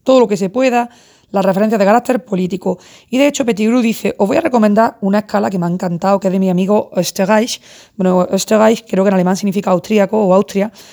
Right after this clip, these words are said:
Pues voy a, mm, daros esta escala tan bonita que ha hecho mi amigo Österreich en dos mil cinco, que recoge aspectos que están asociados a, eh, positivamente con el conservadurismo,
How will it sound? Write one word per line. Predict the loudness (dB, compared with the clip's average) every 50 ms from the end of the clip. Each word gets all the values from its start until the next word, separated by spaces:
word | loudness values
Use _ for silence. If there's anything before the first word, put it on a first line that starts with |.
| -20 _ -2
Pues | 0 0 0
voy | 2 2 2 4 4
a, | 4 4 4 2 2 2 2 2 2 2 0
mm, | 0 0 0 0 0 0 0 0 2
daros | 2 4 4 4 4
esta | 2 0 -4
escala | -8 -4 -2 0 0 0
tan | 0 -2 -2 -2
bonita | -2 -2 -2 -2 -2 -2 -2 -2
que | -2 -4
ha |
hecho | -4 -4 -2
mi | -2 -2
amigo | 0 0 2 2 2 2
Österreich | 2 0 -2 -2 -2 0 0 -2 -2 -4 -4
en | -6 -4
dos | -4
mil | -4 -4 -4
cinco, | -4 -2 0 0 0 0 -2 -4 -4 -8 -18 -20 -20 -20 -20 -20 _ -2
que | 0 2
recoge | 2 4 2 0 -2 -2
aspectos | -4 -4 -4 -4 -4
que | -6 -6
están | -6 -4 -2 -2
asociados | -2 -4 -4 -4 -2 -2 0 -2 -2 -6 _ _ -10
a, | -6 -4 -4 -2
eh, | -4 -4
positivamente | -4 -6 -6 -4 -2 0 0 2 2 0 0
con | 0 0
el | 0
conservadurismo, | 0 -2 0 2 4 4 4 4 4 4 2 2 2 2 4 4 4 2 0 -2 -2 -2 -4 -4 -4 -8